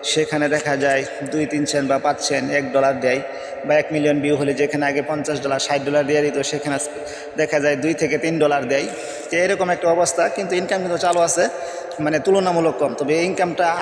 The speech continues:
আগের অবস্থায় ফিরে যাবে, আর বেশি দিন নাই। মে মাসের বড় যে পাঁচ থেকে ছয় তারিখের ভিতরে এটা ঠিক হয়ে যাবে। তো সকলেই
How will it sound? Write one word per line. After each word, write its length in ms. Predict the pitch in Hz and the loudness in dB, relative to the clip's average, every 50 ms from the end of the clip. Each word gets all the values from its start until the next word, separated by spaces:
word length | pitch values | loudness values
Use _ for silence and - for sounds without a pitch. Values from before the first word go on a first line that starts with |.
| 175 | -2
আগের 200 | 170 160 180 170 170 | -2 0 2 2 2
অবস্থায় 300 | 165 175 165 - 170 151 - | 4 4 2 2 2 0 -2
ফিরে 180 | - 170 180 170 147 160 | 0 0 2 2 2 2
যাবে, 200 | 156 143 160 190 226 - - - - - - - - - - - - - - - - - 165 | 2 2 2 0 0 -2 -8 -10 -10 -10 -10 -10 -8 -8 -8 -8 -8 -10 -12 -12 -6 -2 0
আর 80 | 160 147 143 160 | 0 0 0 0
বেশি 180 | 165 - 170 165 147 | 0 0 0 0 0
দিন 100 | 170 170 160 156 | 0 0 2 0
নাই। 140 | 156 170 214 - - - - - 147 | 0 0 -2 -6 -8 -12 -8 -4 0
মে 80 | 147 151 156 156 | 2 2 4 4
মাসের 300 | 160 165 160 - 165 156 139 135 | 2 2 2 2 0 0 0 2
বড় 140 | 151 151 156 143 | 0 0 0 0
যে 60 | 147 151 156 | -2 -2 0
পাঁচ 120 | 156 151 - - | 0 0 0 0
থেকে 160 | - - 143 139 - | -2 -2 -2 -2 0
ছয় 140 | 151 147 143 | 0 -2 -2
তারিখের 200 | 151 139 135 143 | -2 -4 -4 -4
ভিতরে 140 | 143 - 147 139 | -2 -2 0 0
এটা 100 | 139 139 - | 0 0 -2
ঠিক 120 | 156 160 151 - | -4 -6 -4 -2
হয়ে 120 | 147 143 135 143 | -2 0 0 0
যাবে। 160 | 139 151 175 - - - - - - - - - - | 0 0 -2 -4 -6 -10 -12 -12 -12 -12 -12 -8 -4
তো 60 | - - - - | -2 -2 0 0
সকলেই 380 | 202 202 226 220 208 185 160 | 0 2 2 2 4 2 0